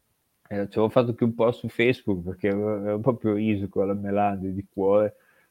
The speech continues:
perché l'anno scorso una volta stavo intervistando Alessandro Sallusti, eh, che è un tizio tutto pelato, molto raccigno, anche più di quelli, eh, incazzosi, e dietro c'era una casa che si chiama Shabby Chic.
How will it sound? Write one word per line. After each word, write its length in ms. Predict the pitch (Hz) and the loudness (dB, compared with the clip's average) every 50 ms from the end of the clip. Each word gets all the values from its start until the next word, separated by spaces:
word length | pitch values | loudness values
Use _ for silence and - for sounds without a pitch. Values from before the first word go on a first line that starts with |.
| _ | _
perché 240 | _ - 104 101 123 | _ -6 -4 0 0
l'anno 240 | 120 120 127 127 131 | 0 0 2 0 -2
scorso 480 | - - - 123 120 120 120 - - 107 | -4 0 4 6 6 6 6 4 2 2
una 120 | 104 101 | 4 4
volta 360 | 104 113 120 113 117 - 87 | 6 6 6 4 2 -2 -14
stavo 280 | - _ - 95 95 98 | -12 _ -2 0 0 0
intervistando 1080 | 101 101 98 - 104 101 101 101 _ - 107 104 104 101 101 101 98 98 98 98 98 | -2 -4 -4 -2 -2 -2 -2 -4 _ -4 -4 -2 -2 0 0 2 2 2 2 2 2
Alessandro 520 | 101 101 101 - - - 110 113 110 113 110 | 2 0 -2 -4 -4 -4 -4 -2 0 0 -2
Sallusti, 960 | 110 - - 104 101 101 101 98 101 104 104 104 - _ _ - 92 92 87 _ _ _ _ _ _ _ _ _ _ | 0 2 2 4 4 4 2 2 0 0 -2 -4 -8 _ _ -10 -10 -10 -10 _ _ _ _ _ _ _ _ _ _
eh, 400 | - 92 92 98 98 98 98 98 - | -4 0 2 2 2 2 0 0 -2
che 100 | - 98 | -4 -4
è 40 | 104 | -4
un 120 | 104 - | -4 -2
tizio 400 | - 117 117 113 117 - - 101 | 2 2 0 0 0 -6 -8 -8
tutto 200 | - _ _ _ _ - | -8 _ _ _ _ -2
pelato, 520 | - 107 104 110 110 107 107 104 - - | -2 2 2 4 4 2 2 -2 -4 -4
molto 320 | 104 101 107 107 104 - 117 | -4 -2 -2 -2 4 4 4
raccigno, 760 | 104 101 _ _ - - - 107 104 104 101 101 95 98 98 | 4 4 _ _ -18 -10 -6 -4 -4 -2 -4 -4 -4 -6 -6
anche 180 | 95 90 98 | -6 -6 -8
più 180 | 95 - 101 95 | -8 -6 -6 -6
di 120 | 95 92 - | -6 -6 -4
quelli, 320 | 113 107 104 104 98 90 | -4 -4 -4 -4 -8 -10
eh, 580 | - 104 113 - 143 147 143 147 151 156 143 - | -12 -18 -16 -12 -12 -12 -12 -12 -14 -14 -14 -14
incazzosi, 840 | - 107 107 _ - 104 - - - - 120 110 107 110 107 107 113 - - _ _ _ - | -14 -16 -16 _ -16 -18 -18 -14 -4 2 2 4 6 6 6 4 2 -2 -2 _ _ _ -2
e 100 | - 110 | 2 8
dietro 320 | 120 170 202 196 180 117 | 10 10 10 10 6 2
c'era 280 | - - - 127 120 107 | -2 0 0 2 4 4
una 220 | 104 107 113 120 | 4 2 0 -2
casa 360 | - - 123 135 147 135 113 | -2 0 2 2 2 2 0
che 60 | 110 101 | -4 -6
si 60 | - | -2
chiama 180 | - 98 98 98 | -2 0 0 0
Shabby 460 | - - - 113 110 107 107 101 107 104 | -2 -4 0 0 2 2 2 0 -2 -2
Chic. 380 | - - - - 107 101 98 | -2 -4 -10 -8 -6 -8 -8